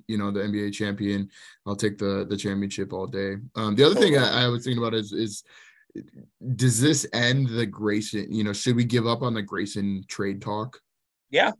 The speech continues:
Speaker 1: Nick, is that
Speaker 2: Yeah.
Speaker 1: another one? I, I, I feel like he's had, you know, he still had an up and down year, but it, I think if, if we were gonna trade him, I think he only signed a two-year deal anyway. So I, I think at the end of this year, um, he, he will be a free agent, but,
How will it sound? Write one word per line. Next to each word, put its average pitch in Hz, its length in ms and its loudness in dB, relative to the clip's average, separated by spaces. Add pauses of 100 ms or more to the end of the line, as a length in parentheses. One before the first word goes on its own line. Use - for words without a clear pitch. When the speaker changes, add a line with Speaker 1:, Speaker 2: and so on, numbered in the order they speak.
(200)
Speaker 1:
Nick, 107 160 -4
is 107 80 -2
that 117 100 4
Speaker 2:
Yeah. 170 100 8
Speaker 1:
another 110 240 4
one? 117 160 2
I, 107 240 -4
I, 120 220 2
I 127 40 2
feel 147 200 4
like 139 180 6
he's 127 380 0
had, 113 500 -2 (200)
you 117 120 -4
know, 107 60 -2
he 151 100 -2
still 185 200 4
had 120 240 4
an 110 100 0
up 110 140 -4
and 107 100 -4
down 104 200 -2
year, 104 200 -2
but 104 160 -2
it, 101 120 -4 (680)
I 110 80 0
think 120 240 4
if, 117 260 2
if 110 100 0 (120)
we 117 100 2
were 104 120 2
gonna 101 260 0
trade 107 200 -4
him, 98 60 -4
I 113 40 0
think 147 140 0
he 143 100 2
only 127 240 4
signed 117 220 0
a - 40 -6
two-year 107 300 -4
deal 104 240 0
anyway. 104 260 -2
So 104 140 -4
I, - 300 -8
I - 20 -4
think 110 300 -4
at 107 140 -2
the 110 160 -4
end 107 160 -2
of 101 120 0
this 101 220 -6
year, 101 280 0 (760)
um, 101 300 0
he, 98 240 0
he 110 140 -2
will 110 160 2
be 101 160 -2
a 98 60 -2
free 98 160 -6
agent, 98 180 -6
but, 104 180 0